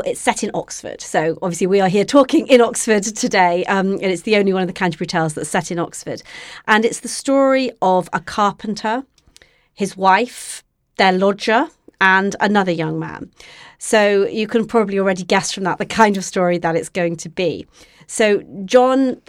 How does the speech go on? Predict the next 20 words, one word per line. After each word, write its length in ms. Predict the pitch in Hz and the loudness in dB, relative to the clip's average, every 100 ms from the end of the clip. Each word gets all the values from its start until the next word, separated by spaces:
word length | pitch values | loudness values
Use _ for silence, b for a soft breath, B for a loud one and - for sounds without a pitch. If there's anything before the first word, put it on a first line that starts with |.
| - | -10
has 240 | - 185 | -6 -4
a 40 | |
much 300 | 190 214 - | 0 -2 -2
younger 260 | 196 185 175 | -2 0 0
wife 460 | 160 156 156 - - | 0 -2 -4 -12 -20
called 240 | - 170 170 | -8 -8 -6
Alison. 560 | 165 165 156 170 - - B B B | -6 -4 -6 -12 -14 -18 B B B
They 80 | 185 | -2
have 120 | 185 | -2
a 40 | |
student 520 | - - 277 269 254 | -6 2 4 4 2
lodger 480 | 190 180 160 185 180 _ - | 0 -2 0 -2 -2 _ -16
called 360 | - 165 170 | -6 -6 -6
Nicholas. 680 | 196 196 - 190 165 - - _ B B B | -4 -4 -4 -10 -10 -16 -18 _ B B B
Nicholas, 600 | 185 190 - 185 160 - - | -6 -6 -2 -2 -2 -6 -10
um, 220 | 175 165 160 | -6 -4 -4
admires 600 | 160 175 180 180 175 165 | -4 0 2 2 2 -2
Alison 520 | 156 151 - 180 170 | -6 -6 -8 -8 -8
greatly, 580 | 175 165 156 170 185 247 | -4 -4 -6 -6 -6 -4
and 380 | 185 175 175 | -2 -2 -4